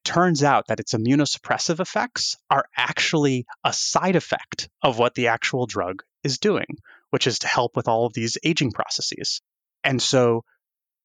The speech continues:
a number of scientists have been working for years and years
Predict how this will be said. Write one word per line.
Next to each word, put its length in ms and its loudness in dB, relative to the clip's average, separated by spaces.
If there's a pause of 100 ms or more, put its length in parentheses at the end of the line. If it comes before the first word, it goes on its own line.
a 160 0
number 640 2
of 140 -2
scientists 600 -2
have 140 -4
been 180 0
working 380 -2
for 180 -8
years 520 -4
and 200 -4
years 440 -2